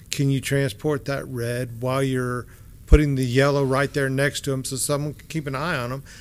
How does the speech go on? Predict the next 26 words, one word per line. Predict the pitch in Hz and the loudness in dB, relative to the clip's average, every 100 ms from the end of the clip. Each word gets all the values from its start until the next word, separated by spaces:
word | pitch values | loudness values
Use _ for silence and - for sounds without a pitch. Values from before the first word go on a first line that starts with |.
| - 165 | -12 -2
And | 151 | 0
then | 147 | 0
the | 147 | 0
green's | 135 151 160 160 156 | 2 4 6 4 2
up | - | 0
front, | - 160 190 160 | -2 0 0 0
so | - 139 | -2 0
as | 139 117 | 0 -2
the | |
driver's | 120 139 151 147 143 | -2 0 0 0 -4
going, | 123 156 170 139 | 0 0 0 -2
he's | 127 143 127 - - - - - - - | -2 -4 -6 -10 -16 -20 -20 -20 -18 -4
paying | 143 156 143 | 2 4 4
attention. | 135 135 135 - 131 131 - - - - | 0 0 0 -2 -6 -8 -14 -20 -16 -4
Again, | 147 135 175 151 131 | 0 2 4 4 0
trying | - 160 160 | 2 2 2
to | 147 | 2
do | 160 160 | 4 4
it | |
as | 147 135 | 2 -2
efficiently. | 139 175 - 135 | -2 -2 -2 -2
This | 131 165 - | 0 2 2
isn't | 226 196 185 - | 2 0 -4 -4
a | 139 | -2
normal | 135 147 175 165 156 143 - - - - - | 2 2 2 0 -2 -4 -12 -20 -20 -18 -2
situation | - 185 170 160 156 170 - 131 123 | 4 4 4 6 6 6 4 -2 -6